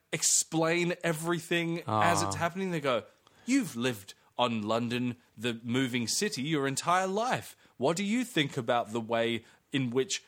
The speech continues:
Speaker 1: cities go around and devour each other for resources?" And they go, "I don't feel very good about it. The
Speaker 2: So
Speaker 1: way
Speaker 2: it's
Speaker 1: that I feel about <laughs> this guy, he's leading London into a new future. I,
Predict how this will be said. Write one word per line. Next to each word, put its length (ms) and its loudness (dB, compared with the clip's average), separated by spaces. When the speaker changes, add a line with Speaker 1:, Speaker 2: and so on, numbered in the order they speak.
Speaker 1:
cities 460 -6
go 220 2
around 440 0
and 160 -4
devour 500 2
each 180 -4
other 200 0
for 240 -4
resources?" 680 -2
And 100 -4
they 60 -4
go, 120 0
"I 160 6
don't 200 -2
feel 140 0
very 180 2
good 240 2
about 320 0
it. 100 -10
The 60 4
Speaker 2:
So 100 6
Speaker 1:
way 80 6
Speaker 2:
it's 100 4
Speaker 1:
that 160 2
I 180 4
feel 340 0
about 380 0
<laughs> 60 -16
this 320 4
guy, 440 2
he's 260 2
leading 380 2
London 520 2
into 380 2
a 40 6
new 240 0
future. 640 -2
I, 220 0